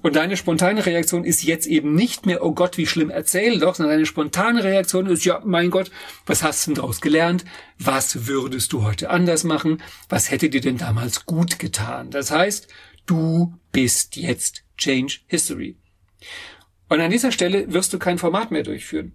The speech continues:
Du bist jetzt das Format. Wir machen auch in der Modeling-Ausbildung eine Übung,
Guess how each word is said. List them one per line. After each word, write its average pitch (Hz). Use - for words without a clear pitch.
Du 156
bist -
jetzt -
das -
Format. -
Wir 143
machen 175
auch 170
in 151
der 135
Modeling-Ausbildung 185
eine 160
Übung, 196